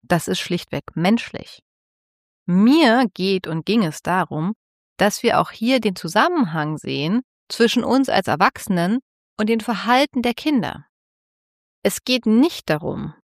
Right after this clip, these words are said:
niemals darum, alles perfekt machen zu müssen, sondern darum, erstmal wahrzunehmen, was in uns passiert, wenn wir mit Kindern oder auch anderen Menschen in Beziehung sind.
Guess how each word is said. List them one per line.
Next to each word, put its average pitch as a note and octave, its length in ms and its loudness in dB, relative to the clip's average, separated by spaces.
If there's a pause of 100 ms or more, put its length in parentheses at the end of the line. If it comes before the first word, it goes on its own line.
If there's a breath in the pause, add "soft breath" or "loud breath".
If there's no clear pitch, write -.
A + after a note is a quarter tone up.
(140)
niemals B3+ 920 0 (160)
darum, G3+ 400 2
alles G#3+ 320 2
perfekt - 560 -6
machen B2+ 320 -6
zu - 160 -16
müssen, - 380 -8 (760)
sondern G3+ 360 0
darum, A3 520 2
erstmal F#3+ 480 -2
wahrzunehmen, G3 760 0
was F#3 200 -2
in G3 80 -6
uns B3+ 300 0
passiert, G3+ 680 0
wenn F3+ 280 2
wir G#3+ 280 2
mit G#3 260 -2
Kindern F#3+ 420 0
oder E3+ 260 -2
auch - 160 -14
anderen A3 420 2
Menschen G#3 420 2
in C#3+ 80 -2
Beziehung E3+ 460 0
sind. - 380 -10